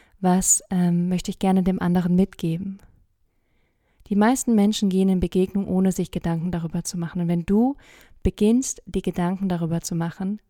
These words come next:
wird das deine Beziehung verändern. Das war's zu diesem Podcast und ich wollte ja gerne noch eine Sache mit dir teilen.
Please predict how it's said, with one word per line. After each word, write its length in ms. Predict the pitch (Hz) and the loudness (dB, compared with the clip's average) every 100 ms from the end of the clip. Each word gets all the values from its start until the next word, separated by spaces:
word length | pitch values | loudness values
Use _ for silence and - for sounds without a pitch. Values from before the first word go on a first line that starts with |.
| _ | _
wird 300 | 196 190 196 | -2 0 0
das 140 | 190 - | -2 -2
deine 240 | 180 175 | 0 0
Beziehung 580 | 175 - - 175 175 190 | -2 -6 -4 0 0 -4
verändern. 680 | - 196 175 165 170 185 196 _ _ _ _ _ _ _ _ _ _ _ _ _ _ _ _ _ _ _ _ _ | -8 -8 -4 -2 -2 -6 -12 _ _ _ _ _ _ _ _ _ _ _ _ _ _ _ _ _ _ _ _ _
Das 300 | 214 240 - | -4 -4 0
war's 400 | 196 196 226 - | 2 2 0 -2
zu 140 | - | -6
diesem 440 | 175 - 202 226 254 | -6 0 0 2 0
Podcast 720 | 185 165 - 175 190 233 - | 0 -2 -2 -2 -2 -2 -4
und 100 | 190 | -4
ich 140 | 185 | 0
wollte 280 | 180 190 196 | 2 2 0
ja 40 | |
gerne 220 | 190 180 175 | -2 0 0
noch 180 | 175 - - | -2 -6 -2
eine 280 | 180 202 | 2 2
Sache 240 | 190 180 175 | 2 0 0
mit 160 | 170 | 0
dir 100 | 175 | -2
teilen. 420 | - - 170 190 | -4 -4 -2 -2